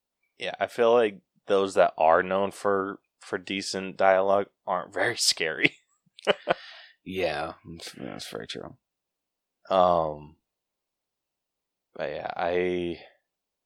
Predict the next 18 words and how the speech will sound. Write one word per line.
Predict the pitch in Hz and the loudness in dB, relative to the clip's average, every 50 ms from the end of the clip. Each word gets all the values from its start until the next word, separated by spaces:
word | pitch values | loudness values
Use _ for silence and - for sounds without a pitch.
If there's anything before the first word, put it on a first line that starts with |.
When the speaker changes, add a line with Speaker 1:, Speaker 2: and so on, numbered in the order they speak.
| _ _ _ _ _ _ _ _ _ _ _ _ _ _ _ _ _ _ _ | _ _ _ _ _ _ _ _ _ _ _ _ _ _ _ _ _ _ _
Speaker 1:
I, | - 101 101 - 98 | 0 0 2 2 -2
I | - | -4
think | - 127 127 143 | -6 -8 -6 -6
I'm | 143 123 | -6 -6
in | 95 90 87 | -6 -8 -8
agreeance | 87 82 80 85 82 82 85 85 82 - - | -10 -8 -6 -4 -4 -4 -4 -6 -8 -10 -12
with | - - - | -14 -14 -12
you. | 82 82 85 85 82 | -10 -6 -4 -2 -2
I | 78 | -4
think | - - 107 98 92 - | -4 -6 -6 -6 -6 -10
the, | - 95 90 85 82 82 76 | -12 -10 -10 -10 -10 -8 -8
uh, | - - 50 50 50 - - - _ _ _ _ _ _ _ _ _ _ _ _ _ _ _ _ _ _ _ _ _ _ _ _ _ _ _ _ _ _ _ _ _ | -6 -6 -6 -6 -8 -10 -12 -18 _ _ _ _ _ _ _ _ _ _ _ _ _ _ _ _ _ _ _ _ _ _ _ _ _ _ _ _ _ _ _ _ _
the | - 90 | -4 -4
writing | 78 82 82 82 82 82 80 78 | -2 -2 -2 -2 -2 -2 -4 -8
score | - - - - 90 85 80 | -8 -8 -8 -6 -4 -4 -4
is | 80 - - | -6 -8 -10
just | - 87 - - | -10 -12 -8 -8
a | 80 73 | -8 -10